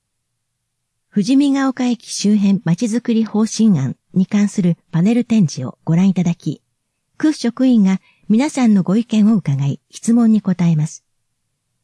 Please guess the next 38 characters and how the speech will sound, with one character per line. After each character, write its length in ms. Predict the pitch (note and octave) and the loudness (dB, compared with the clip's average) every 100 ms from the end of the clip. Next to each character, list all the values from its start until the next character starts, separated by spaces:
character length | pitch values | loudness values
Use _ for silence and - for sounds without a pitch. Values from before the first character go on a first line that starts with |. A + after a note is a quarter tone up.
| _ _ _ | _ _ _
日 260 | A3+ C4+ G3+ | -2 -2 -4
時、 260 | - C3 - _ _ _ _ _ | -6 -10 -12 _ _ _ _ _
六 300 | F#3 - D4 | -4 -2 0
年 220 | B3+ F3+ - | 2 0 -2
一 220 | D#3 A#3 | -4 0
月 260 | A#3 - F3+ | 0 0 -2
十 200 | E3+ G3 | 2 4
二 140 | F#3+ | 4
日 400 | F#3 - F3 - _ | 2 0 -6 -8 _
金 240 | - A#3 | 0 2
曜、 340 | A3 G3 A#2 - _ _ _ _ - | 4 2 -2 -8 _ _ _ _ -6
午 140 | B3+ | -4
後 140 | C#4+ G#3+ | 0 0
六 240 | F3+ C4 | -2 -4
時 140 | A3 A3 | -4 -4
か 140 | D#3 | -4
ら 160 | C3+ - | -4 -6
八 240 | F3+ C#4 | -6 -4
時 80 | A3+ | -6
三 240 | - F#3+ | -2 0
十 140 | F3+ F3+ - | 0 -4 -8
分。 240 | - B2 B2 _ _ _ _ _ _ _ _ _ _ _ | -12 -12 -14 _ _ _ _ _ _ _ _ _ _ _
十 220 | F3 A#3+ C#4+ | -4 -2 -2
三 320 | - C4+ G#3+ | 0 2 2
日 380 | D3+ - C#3 - | 0 -4 -10 -4
土 140 | D#3+ | -2
曜、 360 | F3 F#3 A#2 - _ _ _ _ | 0 0 -4 -10 _ _ _ _
午 160 | - D4 | -4 -2
前 220 | A#3+ G3 | 0 0
十 220 | D3 G#3 A3+ | 0 0 0
一 180 | - | -2
時 140 | F#3+ F3+ | -4 -6
か 100 | C3 | -6
ら 160 | B2+ - | -8 -4
午 100 | A#3 | 0
後 120 | G3+ | 2
二 120 | D3+ E3 | 2 0
時。 280 | - - | -4 -16